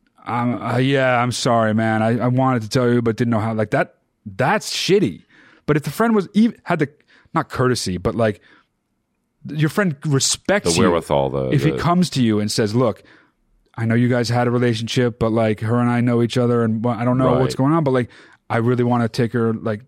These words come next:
Speaker 1: you know, whatever, on a date, or I really wanna start
Speaker 2: Yeah.
Speaker 1: dating her, uh, and I just wanna let you know." You know, it's not like he's asking you. He doesn't have to ask you, but he's
Speaker 2: Uh-huh.
Speaker 1: doing the right thing by coming to you and telling you that this is what he plans on doing. I don't think that you have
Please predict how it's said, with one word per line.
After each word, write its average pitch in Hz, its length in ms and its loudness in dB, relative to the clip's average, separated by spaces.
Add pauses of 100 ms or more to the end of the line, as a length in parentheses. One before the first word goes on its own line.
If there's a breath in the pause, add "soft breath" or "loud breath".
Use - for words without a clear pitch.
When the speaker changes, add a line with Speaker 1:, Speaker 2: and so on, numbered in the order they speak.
(140)
Speaker 1:
you 120 120 0
know, 98 80 -2
whatever, 101 480 0
on 104 100 -6
a 104 60 -4
date, 127 280 2
or 107 120 2 (180)
I 110 80 -2
really 120 200 2
wanna 107 160 -2
start - 200 0
Speaker 2:
Yeah. 156 60 2
Speaker 1:
dating 147 200 2
her, 139 240 0 (400 loud breath)
uh, 123 40 -2
and 113 220 2
I 120 60 0
just 117 140 -2
wanna 120 160 0
let 110 220 0
you 110 60 -2
know." 104 300 0 (240 loud breath)
You 135 160 -2
know, 131 120 2
it's 123 120 -2
not 208 100 0
like 147 100 0
he's 135 100 0 (120)
asking 196 440 0
you. 90 200 -2
He 107 80 -2
doesn't 165 160 0
have 165 80 -4
to 107 120 -4
ask 127 300 -2
you, 87 200 -8 (300 soft breath)
but - 100 0
he's 135 120 2
Speaker 2:
Uh-huh. 127 60 -2
Speaker 1:
doing 165 180 2
the 143 60 0
right 143 160 0
thing 156 200 0
by 120 100 0
coming 131 240 -2
to 120 60 0
you 113 60 0
and 104 120 -6
telling 143 340 -4
you 95 360 -4 (320 soft breath)
that 107 140 -4
this 107 160 -4
is 101 120 -6
what 104 120 0
he 101 60 -2
plans 98 300 -2
on 90 120 -4
doing. 92 360 0 (360 loud breath)
I 135 120 0
don't 165 180 0
think 170 220 -2
that 120 200 0
you 131 180 0
have 120 280 -2